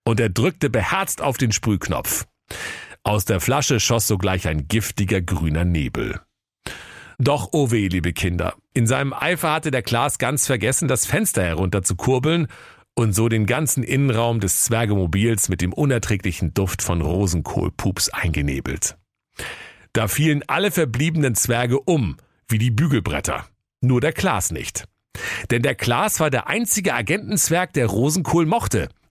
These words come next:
und deshalb gegen den Mief immun war. Ja, liebe Kinder, da waren es nur noch null null eins Zwerge.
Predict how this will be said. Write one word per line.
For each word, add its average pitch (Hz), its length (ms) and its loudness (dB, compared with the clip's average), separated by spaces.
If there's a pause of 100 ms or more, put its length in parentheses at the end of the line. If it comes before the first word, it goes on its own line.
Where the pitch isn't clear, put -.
und 117 140 2
deshalb 160 340 0
gegen 113 180 2
den 90 220 2
Mief 117 340 2
immun 101 420 2
war. - 320 -2 (440)
Ja, 117 140 2
liebe 85 240 2
Kinder, 101 360 2
da 131 180 0
waren 147 280 0
es - 160 0
nur 101 160 2
noch 98 260 0
null 82 240 2
null 87 240 0
eins - 380 -4
Zwerge. 60 480 -4